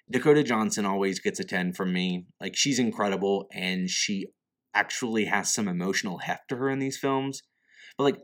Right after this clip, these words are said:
everything else is so shittily connected to her that I can't really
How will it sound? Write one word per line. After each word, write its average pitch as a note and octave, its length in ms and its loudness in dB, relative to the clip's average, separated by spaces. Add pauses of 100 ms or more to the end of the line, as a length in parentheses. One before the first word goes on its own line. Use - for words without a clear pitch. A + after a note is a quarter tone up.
everything D#3+ 640 2 (120)
else C3+ 400 2
is C3+ 140 -2
so C3+ 100 4
shittily D3+ 640 4
connected B2+ 480 0
to G#2+ 100 0
her F2+ 320 -4 (160)
that A#2 100 -2
I A2+ 40 0
can't C#3 320 -2
really B2+ 300 2